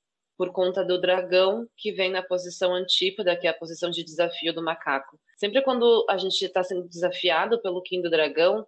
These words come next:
é, pode tá falando aí de resgates, parte ancestral da família, e além disso,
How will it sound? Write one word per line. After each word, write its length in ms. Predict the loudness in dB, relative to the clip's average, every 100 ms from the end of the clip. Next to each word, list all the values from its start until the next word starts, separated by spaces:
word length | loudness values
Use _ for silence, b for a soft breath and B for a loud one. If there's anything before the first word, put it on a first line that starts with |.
| _ _
é, 800 | 0 2 4 4 4 2 2 -2 -2 2
pode 320 | 2 2 -2
tá 120 | -4
falando 360 | -2 -2 0 0
aí 160 | -2
de 100 | -4
resgates, 1120 | -4 -6 -4 -2 0 0 0 -2 -2 -8 -16 b b _ _ _ _
parte 800 | 2 2 0 -2 -2 0 0 2
ancestral 840 | 0 -2 -8 -8 -2 2 4 2
da 140 | 0 -4
família, 640 | -6 -4 -2 0 0 0 -2
e 180 | -2 0
além 280 | 0 -4 -4
disso, 440 | -2 -2 -2